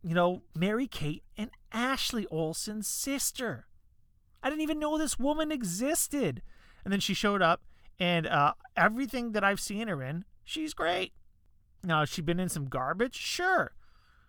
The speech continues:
Like, who wants to admit they saw the Old Boy movie? I mean, I guess I just did, but that, man, that remake was not good. But, I mean, I love Josh Brolin, and I love Elizabeth Olsen,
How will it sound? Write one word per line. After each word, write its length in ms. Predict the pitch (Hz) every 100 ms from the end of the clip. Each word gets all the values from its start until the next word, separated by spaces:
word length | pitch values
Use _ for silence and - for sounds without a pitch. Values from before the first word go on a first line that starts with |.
| _ - -
Like, 160 | -
who 100 | 208
wants 400 | 202 247 247 -
to 200 | - 254
admit 360 | 240 202 240 247
they 140 | 254 226
saw 260 | - 247
the 120 | 233 240
Old 340 | 269 339 254
Boy 240 | - 135
movie? 480 | 120 127 120 113 110 -
I 40 | -
mean, 140 | 147
I 80 | 160
guess 220 | 165 185
I 100 | 170
just 280 | 151 147 117
did, 440 | 147 220 180 170 -
but 220 | 143 147 -
that, 160 | -
man, 320 | 139 190 208 123
that 200 | 180 151
remake 440 | 165 165 123 113
was 340 | 127 110 - - - - - - - - _ _ -
not 260 | 196 269
good. 360 | - 196 262 - - - - - _ _ _ - - - -
But, 140 | 151
I 80 | 139
mean, 140 | 175
I 120 | 180
love 360 | 214 135 143 175
Josh 400 | 165 170 180 -
Brolin, 520 | - 220 196 151 -
and 200 | 143 147
I 100 | 143
love 440 | 143 143 185 165 -
Elizabeth 440 | 170 185 180 190 170
Olsen, 480 | 190 226 170 220